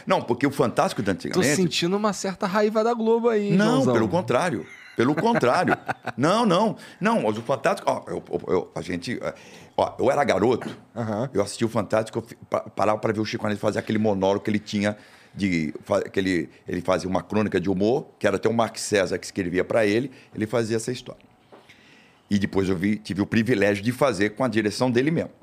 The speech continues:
Speaker 1: né? No Fantástico. E o Fantástico era um programa que tinha tudo. Tinha musical, tinha humor,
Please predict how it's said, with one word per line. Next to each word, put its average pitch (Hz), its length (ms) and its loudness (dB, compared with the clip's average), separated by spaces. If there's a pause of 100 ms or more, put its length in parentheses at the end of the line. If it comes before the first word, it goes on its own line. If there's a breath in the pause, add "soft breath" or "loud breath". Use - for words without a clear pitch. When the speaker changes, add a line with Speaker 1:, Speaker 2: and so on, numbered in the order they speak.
(200)
Speaker 1:
né? 95 140 -4 (460 soft breath)
No 95 100 -4
Fantástico. - 580 -2
E 233 80 2
o 240 40 0
Fantástico 131 480 -2
era 185 40 -4
um 180 60 -6
programa 131 380 -4
que - 80 -14
tinha - 180 -8
tudo. 131 400 -2 (180 loud breath)
Tinha 95 140 -8
musical, 95 640 -2 (320 loud breath)
tinha 87 240 0
humor, 110 440 2